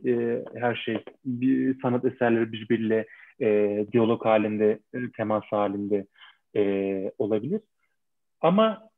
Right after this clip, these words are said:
nasıl bir oyun mekaniği ve dinamiği kurulması gerektiği yine, e, anlatı tasarımcılarının ve etkileşim tasarımcılarının oturup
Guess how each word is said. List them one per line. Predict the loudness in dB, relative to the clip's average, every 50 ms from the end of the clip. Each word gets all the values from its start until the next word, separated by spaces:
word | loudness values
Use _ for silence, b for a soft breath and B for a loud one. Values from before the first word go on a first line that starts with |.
| _ -12 -8
nasıl | -6 -4 -2 -2 -2 -2 0 2 4 4 6 6
bir | 4 4 4 4 4
oyun | 6 6 8 8 8
mekaniği | 6 6 4 4 4 2 4 4 4 4 4
ve | 4 2 2
dinamiği | 2 4 4 6 6 4 4 2 0
kurulması | 0 2 4 4 4 2 -2 -2 -4 -4 -4 -2
gerektiği | 0 0 0 0 -2 -4 -6 _ -4 -2 0 0 0 -2 _ b b b b b b b b -8
yine, | -4 0 2 4 6 6 6 4 2 0 -6 _ -2
e, | 0 0 2 2 0 0 0 0
anlatı | -2 0 2 0 0 0 -2 -6
tasarımcılarının | -6 -4 0 0 0 0 0 -2 -2 -2 0 -2 -2 -2 -4 -6 -6 -6 -8 -10 _ _ _ -2
ve | 0
etkileşim | 0 0 0 0 2 2 2 2 0 -2
tasarımcılarının | -2 -2 -4 0 0 0 0 0 -2 -2 -2 0 0 0 -2 -2 -2
oturup | -2 -4 -4 -4 -10 -10